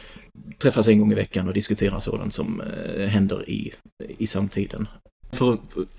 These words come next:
nä-, nämna någonting om Precht i det här, för det är han som är huvudpersonen i, i det här fallet. Det brukar vara han som blir huvudperson, nämligen.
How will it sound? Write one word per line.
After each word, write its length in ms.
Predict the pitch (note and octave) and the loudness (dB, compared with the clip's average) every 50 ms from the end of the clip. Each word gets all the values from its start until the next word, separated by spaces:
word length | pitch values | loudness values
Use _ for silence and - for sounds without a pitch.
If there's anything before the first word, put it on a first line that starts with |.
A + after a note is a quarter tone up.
| - C#2+ - - - - | -12 -12 -12 -12 -12 -12
nä-, 420 | - - - A2+ A#2+ B2 B2+ B2+ A2 | -10 -2 0 2 4 4 4 4 4
nämna 300 | G#2+ B2 C3 C3 B2+ B2 | 4 4 4 4 6 4
någonting 500 | A#2+ C3 C3 A2+ A2 G#2+ - C#3 A#2+ G#2+ | 6 6 6 6 6 6 6 4 4 6
om 180 | A2 G#2+ G#2 G#2+ | 6 6 6 4
Precht 420 | - - G#2+ G2+ - - - - | 2 0 0 0 0 -4 0 0
i 60 | B2+ A2+ | 2 2
det 60 | A#2 | 4
här, 100 | A#2 G#2 | 2 2
för 100 | - A2 | 4 6
det 80 | G#2+ | 6
är 40 | G#2+ | 6
han 160 | A2+ A2 G#2+ | 8 6 6
som 120 | - A2+ A2 | 6 6 6
är 80 | G#2 | 8
huvudpersonen 880 | G2 G#2+ G#2+ G#2+ G2 G2 F#2+ - - - G2+ - A2 G#2+ G#2+ G#2+ G#2 G#2+ | 8 8 6 6 4 0 -2 -2 -2 0 2 4 6 8 8 8 8 8
i, 340 | G#2 G#2+ G#2+ G#2 G#2+ A2 A2 | 6 6 6 4 6 6 6
i 20 | |
det 80 | G#2 G#2 | 6 6
här 140 | G#2+ G#2 G#2 | 6 4 2
fallet. 400 | - - G2+ F#2+ G2+ G#2 - G#2+ | 2 0 0 2 2 -2 -2 -2
Det 180 | - A2 G#2+ G#2+ | 2 4 4 4
brukar 580 | G#2 G2+ - - - A2+ A2 G#2 - - G#2+ G#2 | 4 2 -2 -4 2 4 4 4 4 2 2 4
vara 120 | G#2+ G#2+ | 6 6
han 220 | G#2 A2 G#2 G2+ | 6 4 2 2
som 140 | - - G#2 | 2 2 2
blir 180 | G#2 G#2+ G2+ G2+ | 4 4 2 4
huvudperson, 540 | G#2 G#2+ G#2 G#2 G#2+ - - - A2 A2 - | 2 2 2 2 0 -2 -4 -4 -4 -4 -2
nämligen. 340 | - - - G2+ - - | -4 -2 -2 -2 -2 -4